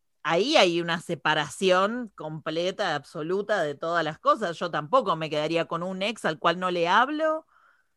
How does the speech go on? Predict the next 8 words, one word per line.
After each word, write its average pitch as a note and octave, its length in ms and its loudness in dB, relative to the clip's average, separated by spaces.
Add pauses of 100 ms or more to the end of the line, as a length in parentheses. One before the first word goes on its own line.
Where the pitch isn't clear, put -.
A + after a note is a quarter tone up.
(280)
que G3 160 2
me F3 160 2
bloqueó F3 500 2
en A3+ 100 0
todas G3+ 220 2
las G3+ 160 2
redes G#3 300 0
sociales, G#3+ 920 -4